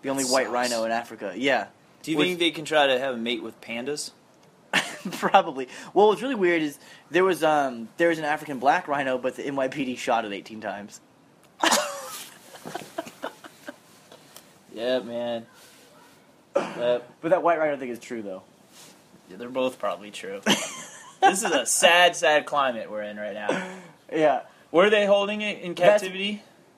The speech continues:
Speaker 1: What?
Speaker 2: They're the whole armed guard?
Speaker 1: There's, like, an armed guard protecting it.
Speaker 2: So we protect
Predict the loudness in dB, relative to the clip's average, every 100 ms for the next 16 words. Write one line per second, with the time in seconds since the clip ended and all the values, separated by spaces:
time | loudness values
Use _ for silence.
0 | _ _ _ _ _ 0 2 2 2 4
1 | 4 2 2 4 4 2 0 2 4 2
2 | -2 -12 _ _ -4 -2 -2 2 2 2
3 | 2 2 0 -8 -8 -8 -10 -14 -14 -2
4 | 0 0 -2 4 6 6